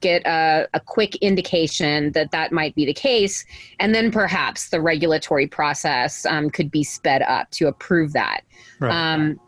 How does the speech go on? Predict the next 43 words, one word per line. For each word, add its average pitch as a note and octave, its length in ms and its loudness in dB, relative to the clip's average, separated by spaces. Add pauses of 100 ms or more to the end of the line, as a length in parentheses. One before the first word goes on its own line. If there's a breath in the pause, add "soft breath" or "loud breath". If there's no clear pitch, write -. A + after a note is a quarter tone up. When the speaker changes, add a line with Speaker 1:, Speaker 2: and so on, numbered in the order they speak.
Speaker 1:
there F3+ 220 0
are - 20 2
already G3+ 300 2
plans G#3+ 460 2
in F3+ 120 2
place, D#3+ 600 0
uh, D#3 240 2
that D#3 260 0 (160)
Bill F3+ 160 4
Gates E3 300 0
has, E3 520 -4
has E3+ 460 -4 (180)
funded, F3 460 2
as E3 160 2
well E3 240 2
as E3 140 2
the E3+ 140 0
N D#3+ 140 0
I D#3+ 100 0
H G#3 360 0
is, F3 300 0
um, D#3+ 380 0
doing, E3 340 0
so - 180 -2
that E3 160 0
they F3 140 0
can E3+ 380 0
rapidly F3 540 2
move E3+ 380 4
into E3 400 0
mass D3+ 300 0
production D3+ 760 -2 (480 loud breath)
of F3 140 -2
any E3+ 240 2
vaccine D#3+ 440 -2
that D3+ 100 -2
happens D3 420 -4
to D3+ 140 -2
work. B2 360 0 (420 loud breath)
But F3+ 100 2
before A#3 400 2
you G#3+ 180 4
wanna F#3+ 300 2